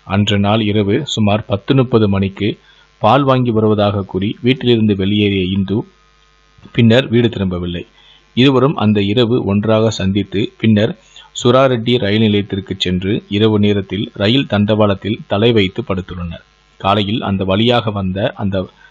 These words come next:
பகுதி கிராம மக்கள், உடல் சிதைந்த நிலையில் கிடந்த இளம் ஜோடிகளை கண்டு, உடனடியாக ரயில்வே போலீசாருக்கும் தகவலும் அளித்துள்ளனர்.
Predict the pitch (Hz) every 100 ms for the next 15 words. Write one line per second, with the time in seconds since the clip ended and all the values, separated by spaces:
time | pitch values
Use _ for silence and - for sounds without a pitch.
0 | _ 101 113 110 95 101 107 95 90 -
1 | 120 - 101 120 131 - 104 131 127 113
2 | 107 104 104 98 95 98 - 107 101 117
3 | 101 98 101 98 92 - 92 98 151 -
4 | - - - 101 107 107 107 110 101 120
5 | - 98 123 131 127 98 104 - 95 92
6 | - 139 104 101 110 120 98 90 - 80
7 | 76